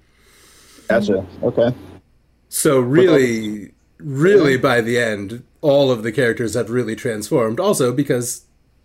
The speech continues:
Speaker 2: twenty-five years have gone by.
Speaker 1: Yeah.
Speaker 2: And it's just, it's impossible not to think about what happens to all these characters, 'cause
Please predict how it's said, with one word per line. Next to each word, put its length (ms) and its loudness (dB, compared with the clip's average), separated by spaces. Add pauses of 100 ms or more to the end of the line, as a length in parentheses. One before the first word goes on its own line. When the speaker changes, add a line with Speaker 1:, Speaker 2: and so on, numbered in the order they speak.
(120)
Speaker 2:
twenty-five 420 2
years 160 0
have 80 -6
gone 220 -12
by. 180 -18 (880)
Speaker 1:
Yeah. 240 0 (320)
Speaker 2:
And 180 -2
it's 200 -6
just, 320 0
it's 180 -2
impossible 840 -2
not 240 -6
to 100 -10
think 260 -8
about 360 -8
what 180 -8
happens 400 -12
to 80 -12
all 120 -10
these 180 -12
characters, 420 -10
'cause 240 -8